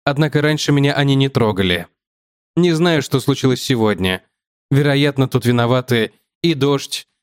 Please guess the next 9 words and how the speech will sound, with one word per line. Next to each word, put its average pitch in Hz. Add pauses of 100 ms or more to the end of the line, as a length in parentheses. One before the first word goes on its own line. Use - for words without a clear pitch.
(120)
и 165
конец 143
недели, 127 (260)
и 170
мои 147
недавние 135
визиты 123
в 113
библиотеку. 110